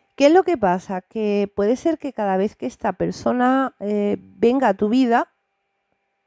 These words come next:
empiecen a pasarte situaciones negativas, ¿no? Y puedes pensar que te ha hecho algo esa persona, pero yo siento que no, no es, es del todo así. Es más como que esa persona te arrastra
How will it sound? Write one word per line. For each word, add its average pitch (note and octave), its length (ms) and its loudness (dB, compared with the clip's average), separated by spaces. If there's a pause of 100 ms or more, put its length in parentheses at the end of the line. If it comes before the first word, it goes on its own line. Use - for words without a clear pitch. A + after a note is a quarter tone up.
(260)
empiecen A3+ 520 -2 (360)
a G#3 100 -8
pasarte G3 640 -2
situaciones G3 680 -2
negativas, F#3+ 680 -4
¿no? C4+ 160 -6 (1040)
Y B3+ 380 0 (200)
puedes A#3+ 240 0
pensar A3 540 -2
que F#3+ 100 -10
te F#3+ 120 -6
ha F#3+ 40 0
hecho F#3+ 280 0
algo G3 260 2
esa G3+ 180 -4
persona, A#3 460 -4
pero G#3 260 -4
yo A3 160 0
siento C#4+ 380 0
que F#3 160 -10
no, G#3+ 440 0 (100)
no C4 280 2
es, D4 240 0
es A3+ 200 -6
del G3+ 240 -8
todo F3+ 240 0
así. F3+ 440 -8
Es - 240 -10
más A#3+ 320 -2
como F#3 280 -8
que F#3 360 -8 (140)
esa G3+ 220 -14
persona B3+ 460 -2
te G3+ 120 -6
arrastra F#3+ 640 -4